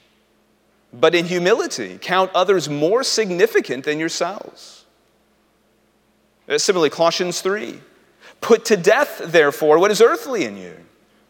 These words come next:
sexual immorality, impurity, passion, evil desire, and covetousness, which is idolatry.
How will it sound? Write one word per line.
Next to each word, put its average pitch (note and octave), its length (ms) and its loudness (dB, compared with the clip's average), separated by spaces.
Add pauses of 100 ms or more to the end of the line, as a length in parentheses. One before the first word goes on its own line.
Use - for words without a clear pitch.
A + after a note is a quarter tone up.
(320)
sexual G#3+ 500 2
immorality, G3+ 840 2 (180)
impurity, G#3 760 -2
passion, F#3 680 -2
evil G#3 300 -2
desire, F3+ 600 0
and C#3+ 200 -2
covetousness, G3 760 -4
which D#3+ 160 -2
is F3 140 0
idolatry. F#3+ 720 0